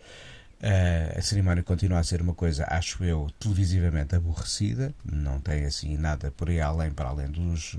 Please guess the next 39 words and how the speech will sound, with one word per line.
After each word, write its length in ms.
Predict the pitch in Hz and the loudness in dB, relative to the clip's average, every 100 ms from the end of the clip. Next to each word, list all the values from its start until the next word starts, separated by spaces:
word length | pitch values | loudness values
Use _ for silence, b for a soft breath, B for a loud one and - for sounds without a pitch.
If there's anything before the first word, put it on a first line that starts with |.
| 82 | -8
discursos 720 | - - 151 156 - 82 69 | -10 0 2 4 2 -4 0
e 60 | 76 | 0
dos 220 | 82 78 | 0 0
momentos 260 | 76 73 | -2 -2
das 100 | 78 | -8
premiações. 680 | - 87 95 101 117 120 127 - B B B B B | -8 -4 -2 -2 -2 -4 -4 -10 B B B B B
Mas, 540 | 117 117 147 165 156 - | 4 6 8 6 2 -4
eh, 260 | 135 123 - | 0 0 2
apesar 600 | 131 104 110 101 135 135 | 2 2 2 4 4 4
de 440 | 101 101 104 101 98 | 0 -2 0 0 0
os 240 | 101 113 101 | 2 0 0
Globos 320 | 123 127 101 | 0 0 2
de 60 | |
Ouro 160 | 113 98 | 2 2
ter 160 | - 90 | 2 0
vindo 140 | 120 | 0
parar 280 | - 101 85 | 0 2 2
aquele 240 | 85 - 98 | 0 -2 -4
prémio 380 | - 95 87 82 | 0 2 2 0
tonto 400 | - 101 87 - | 2 2 2 0
que 100 | 101 | 2
os 80 | |
Oscars 360 | 87 85 - 78 | 4 2 2 2
não 120 | 82 | 2
tiveram, 500 | 78 90 73 73 90 - B B B | 0 -2 0 0 -2 -6 B B B
a 60 | 98 | 0
ideia 240 | 90 90 | 2 2
do 100 | 87 90 | 2 2
melhor 300 | 98 117 95 | 6 6 4
feito 280 | - 117 101 | 0 0 0
de 60 | |
bilheteira, 400 | 87 85 - 80 | -4 -2 0 0
quando, 240 | 85 127 143 | 2 2 4
na 140 | 156 | 4
verdade, 480 | 110 98 80 71 71 B B B - | 4 4 4 2 -2 B B B 0
as 160 | 143 | 0
premiações 840 | - 135 131 120 - 87 69 76 - | 0 0 2 2 2 0 -2 -4 -6
nestas 540 | 113 110 120 107 92 78 | 0 4 4 4 0 -2
galas, 540 | 76 69 71 82 - | -2 -4 -4 -8 -10